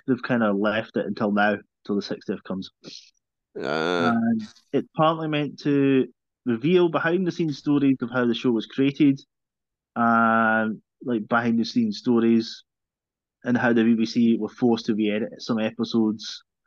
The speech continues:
Speaker 1: uh, some scandalous treatment and behaviour of some of the show's main stars, and revelations of a surprising link between a teenage Peter Capaldi and the series, but long before he became the Doctor.
Speaker 2: Oh.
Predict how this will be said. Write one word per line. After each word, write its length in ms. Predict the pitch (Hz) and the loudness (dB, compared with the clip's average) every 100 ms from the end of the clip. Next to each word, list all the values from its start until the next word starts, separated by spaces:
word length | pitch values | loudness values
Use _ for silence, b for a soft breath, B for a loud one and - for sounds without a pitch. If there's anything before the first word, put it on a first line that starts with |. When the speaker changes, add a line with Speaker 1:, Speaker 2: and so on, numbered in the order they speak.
| b b _ _ _ 107 | b b _ _ _ -4
Speaker 1:
uh, 400 | 107 104 101 95 | 0 2 2 -2
some 260 | - 127 107 | -6 -4 -4
scandalous 720 | - - - 117 113 113 110 | -6 -8 -2 0 2 0 -2
treatment 340 | - 117 107 101 | -4 -4 -4 -6
and 80 | |
behaviour 400 | 101 117 117 113 | -4 2 2 2
of 120 | 107 101 | -2 -2
some 120 | 113 | -4
of 60 | |
the 60 | 101 | -4
show's 320 | - 113 101 | 0 0 0
main 180 | 92 95 | -6 -10
stars, 720 | - 139 127 127 123 117 - - b _ _ _ _ - | -4 0 4 4 2 0 -8 -18 b _ _ _ _ -4
and 440 | 107 104 104 101 | 0 2 2 2
revelations 560 | 120 120 120 120 120 107 - 113 | 0 2 2 0 -2 -4 -6 -4
of 160 | 107 | -2
a 80 | 92 | -2
surprising 640 | - 107 139 139 135 123 | -6 -2 0 2 0 0
link 280 | 123 131 - - | 2 0 -2 -8
between 360 | - - 127 110 | -6 2 2 2
a 80 | 101 | -4
teenage 500 | 175 147 131 123 - | -2 2 0 -2 -2
Peter 180 | 156 98 | -2 0
Capaldi 600 | 127 - 139 147 135 127 | -4 0 2 2 2 0
and 260 | 113 117 104 | -2 -4 -4
the 60 | |
series, 480 | - 143 139 98 95 | -4 0 0 0 -4
but 100 | 92 | -6
long 240 | 107 117 | -2 -2
before 300 | 117 113 127 | -2 0 0
he 220 | 107 107 104 | 2 0 -2
became 560 | 113 - 107 98 110 | -6 -4 -2 -2 -6
the 80 | 113 | -6
Doctor. 540 | 110 120 85 - 98 71 - - _ _ _ _ - | -2 -2 -2 -6 -6 -6 -16 -20 _ _ _ _ -8
Speaker 2:
Oh. 960 | 113 120 202 302 277 127 92 85 82 | -4 0 0 0 0 0 0 -2 -6